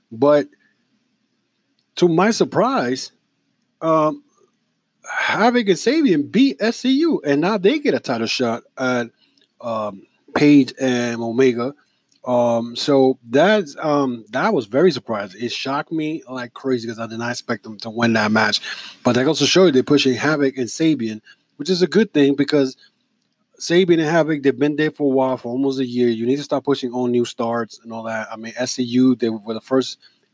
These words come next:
A E W Tag Team Champions, which, uh, surprised me in a way because I thought they were, um, they were gonna be probably,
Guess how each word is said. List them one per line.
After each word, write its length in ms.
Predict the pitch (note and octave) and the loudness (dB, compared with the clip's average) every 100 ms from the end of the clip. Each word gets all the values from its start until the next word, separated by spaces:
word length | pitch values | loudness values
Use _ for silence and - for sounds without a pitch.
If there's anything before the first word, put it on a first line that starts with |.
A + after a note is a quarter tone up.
| - | -4
A 60 | C3+ | -2
E 160 | C3+ B2 | 0 2
W 220 | B2+ B2 | 2 2
Tag 280 | - C3 A#2+ | 0 -4 -2
Team 160 | A#2+ | -2
Champions, 400 | - B2 A#2 A#2 | -2 -4 -2 -4
which, 140 | G#2+ A2+ | -2 -4
uh, 100 | A2 | -6
surprised 500 | A2 - C3+ C3 A#2 | -6 0 2 2 4
me 220 | B2+ C3 | 4 4
in 100 | A#2 | 2
a 60 | |
way 220 | A2 A2+ B2 | 2 4 2
because 260 | A#2+ G#2+ | 0 -4
I 100 | A2 | -4
thought 260 | F#2+ A2+ G2+ | -2 -4 -2
they 100 | A2 | -4
were, 280 | A2+ A2+ G#2+ - - _ _ _ | -2 -4 -6 -16 -20 _ _ _
um, 460 | G#2+ G#2+ G#2+ G2 G2 _ _ - | -6 -2 -2 -4 -12 _ _ -6
they 80 | A2+ | -2
were 120 | A#2+ | 0
gonna 200 | A#2+ A2+ | 0 -2
be 400 | A2 A#2 A#2 B2+ _ _ A2 _ _ _ _ _ - | 0 0 0 -2 _ _ _ _ _ _ _ _ -4
probably, 480 | B2+ B2 C3 B2 | -2 0 2 0